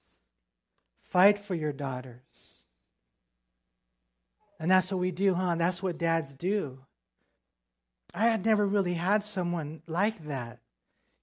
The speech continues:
You know, he, right off the bat, man, he just takes me under his wing and he begins to defend me.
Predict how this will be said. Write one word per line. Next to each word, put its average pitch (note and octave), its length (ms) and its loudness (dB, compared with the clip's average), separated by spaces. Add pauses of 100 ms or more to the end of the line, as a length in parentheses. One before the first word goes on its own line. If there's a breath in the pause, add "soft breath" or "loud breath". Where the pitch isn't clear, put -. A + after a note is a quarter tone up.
You D#3 60 -8
know, E3+ 120 0
he, G3+ 540 0 (380)
right F3 220 0
off G#3 260 2
the F#3+ 60 -8
bat, E3+ 480 2
man, D3+ 360 0
he D#3 100 -6
just D3+ 280 -8 (640)
takes G3 320 0
me F#3+ 120 0
under F#3 240 2
his F3+ 180 -2
wing D#3 440 -4
and C3+ 100 -6
he D3 80 -6
begins D#3+ 460 -2
to E3 120 -4
defend D#3+ 540 -4
me. C#3 260 -8